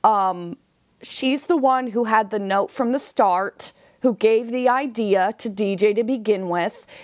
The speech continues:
She's there with D J, caught red-handed along with her, and Joey just stands there scolding D J. I mean, if this were me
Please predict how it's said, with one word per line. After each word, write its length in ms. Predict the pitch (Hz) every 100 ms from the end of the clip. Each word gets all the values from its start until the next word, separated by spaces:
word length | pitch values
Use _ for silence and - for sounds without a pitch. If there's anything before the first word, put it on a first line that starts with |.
| - - - -
She's 460 | - 320 381 214
there 400 | 185 269 262 349
with 300 | 311 240 -
D 220 | 208 196
J, 260 | 190 220 214
caught 360 | - 254 330 240
red-handed 840 | 226 277 392 302 320 370 330 233
along 460 | 208 233 247 208 190
with 260 | 247 -
her, 380 | - 175 160 226 - - -
and 180 | 294
Joey 400 | 247 247 302 359
just 220 | 359 320 -
stands 540 | - 285 277 330 294
there 420 | 208 175 156 214 - -
scolding 720 | - - 294 285 339 359 302
D 260 | 214 254 262
J. 340 | 208 165 190
I 160 | 240 277
mean, 240 | 294 285 -
if 220 | 233 -
this 320 | 269 - -
were 160 | 440 392
me 500 | 240 208 214 285